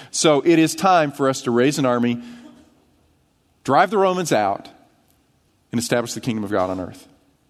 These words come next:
Right? Those were their expectations, reasonable expectations based upon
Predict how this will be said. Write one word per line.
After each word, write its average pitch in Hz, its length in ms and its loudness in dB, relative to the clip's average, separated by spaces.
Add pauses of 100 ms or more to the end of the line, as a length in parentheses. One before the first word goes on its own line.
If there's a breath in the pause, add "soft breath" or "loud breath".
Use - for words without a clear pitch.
(1300)
Right? 147 140 -14 (180)
Those 175 220 0
were 190 100 2
their 170 140 2
expectations, 170 1080 -4 (220)
reasonable 170 520 0
expectations 151 760 -4
based 135 320 -2
upon 143 380 -4